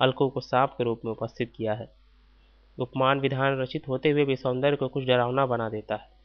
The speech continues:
राजकुमारी ने अपने अंगों पर रक्ताभ उपटन मलकर उसे उज्जवल कर दिया था। उस लाल उपटन में पड़े श्वेत कण अमृत कणों के समान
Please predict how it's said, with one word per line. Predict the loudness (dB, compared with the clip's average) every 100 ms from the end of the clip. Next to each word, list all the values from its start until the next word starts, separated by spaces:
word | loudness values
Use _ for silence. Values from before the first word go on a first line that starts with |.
| _ _ _ _ _ _
राजकुमारी | -2 0 -2 -2 0
ने | 0
अपने | 0 0
अंगों | -2 2 0
पर | 2
रक्ताभ | 0 2 6 6 6
उपटन | 0 0 0 -2
मलकर | -2 0 0 -2
उसे | -2 -4 -6 _ _
उज्जवल | -4 2 4 4
कर | 2 0
दिया | 0 -4
था। | -6 -18 _ _ _ _ -20 _ _
उस | -8 0
लाल | 8 8 8
उपटन | 4 0
में | 0 0
पड़े | 2 2 0 -6
श्वेत | 0 0 0
कण | -2 -2
अमृत | -2 -2 0 0 0
कणों | -2
के | -4
समान | -6 -4 -2 -2